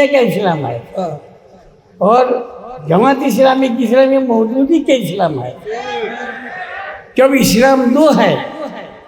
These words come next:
تو آپ مل کر کون اسلام قائم کریں گے پاکستان میں؟ پہلے یہ مجھے بتلائیے۔ یار بولے حضرت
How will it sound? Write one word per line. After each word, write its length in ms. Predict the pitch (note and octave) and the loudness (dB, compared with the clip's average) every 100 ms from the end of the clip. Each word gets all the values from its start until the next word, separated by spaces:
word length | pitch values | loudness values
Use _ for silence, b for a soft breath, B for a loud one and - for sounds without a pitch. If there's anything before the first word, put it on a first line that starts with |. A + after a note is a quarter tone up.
| - - - - _ - | -20 -20 -20 -20 _ -4
تو 60 | |
آپ 240 | B3+ A3+ B3+ A#3+ | 2 2 2 2
مل 220 | C#4+ D#4+ C4+ | 4 2 4
کر 260 | D4 C#4+ - | 2 2 2
کون 280 | D#4 F4+ E4 | 4 4 4
اسلام 380 | C4 D4 C4 B3+ | 2 2 0 0
قائم 220 | B3+ B3 A#3 | 0 0 0
کریں 200 | A#3 A3 | 2 0
گے 200 | G3 F#3+ | -2 -2
پاکستان 560 | F3+ D#3+ C#3+ - C#3 B2+ | -2 -2 -8 -6 -6 -6
میں؟ 360 | A2 - A3+ C4 B3 - A3+ | -10 -8 -6 -6 -8 -4 0
پہلے 200 | A3 G#3 | 4 4
یہ 200 | F3 E3 C#3+ | 4 2 -2
مجھے 260 | C3+ C3 | -8 -10
بتلائیے۔ 360 | A#2+ A#2+ - - _ _ _ _ _ _ _ _ _ _ _ _ _ _ _ _ _ _ _ - | -12 -12 -18 -18 _ _ _ _ _ _ _ _ _ _ _ _ _ _ _ _ _ _ _ 0
یار 220 | G3 D4 C4+ | 2 2 2
بولے 300 | B3 A#3+ B3+ - - - - - - - - _ _ G3+ | 2 4 2 0 -4 -12 -16 -16 -20 -20 -20 _ _ -2
حضرت 400 | G#3 A#3 A3 | 2 2 2